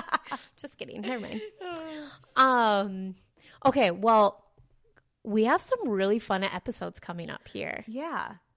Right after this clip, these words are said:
Speaker 1: So next week, we just want everyone to kinda send some stuff in. So we wanna be able to talk about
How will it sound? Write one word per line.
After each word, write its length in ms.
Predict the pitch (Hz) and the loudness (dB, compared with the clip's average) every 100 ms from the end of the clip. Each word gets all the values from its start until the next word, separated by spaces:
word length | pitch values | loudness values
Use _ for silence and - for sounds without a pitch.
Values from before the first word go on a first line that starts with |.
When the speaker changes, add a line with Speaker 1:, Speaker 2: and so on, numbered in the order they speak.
| _ - | _ -10
Speaker 1:
So 200 | 262 254 | -6 -4
next 340 | 269 349 - | -6 -10 -12
week, 240 | 247 233 | -12 -10
we 100 | 220 | -8
just 180 | 226 233 | -8 -8
want 440 | 247 226 226 226 233 | -8 -6 -6 -8 -8
everyone 680 | - 208 214 208 196 196 208 | -10 -8 -8 -8 -8 -10 -14
to 540 | - 226 208 196 196 190 | -12 -10 -8 -8 -10 -12
kinda 180 | 202 196 | -12 -12
send 220 | 196 196 | -10 -12
some 140 | 185 214 | -10 -6
stuff 280 | 208 196 | -6 -4
in. 300 | 190 190 190 | -6 -6 -6
So 140 | 208 196 | -8 -8
we 100 | 185 | -6
wanna 320 | 185 175 180 | -6 -6 -8
be 160 | 180 180 | -8 -12
able 200 | 170 180 | -10 -12
to 100 | 185 | -12
talk 280 | 175 170 180 | -12 -12 -8
about 280 | 185 170 | -8 -8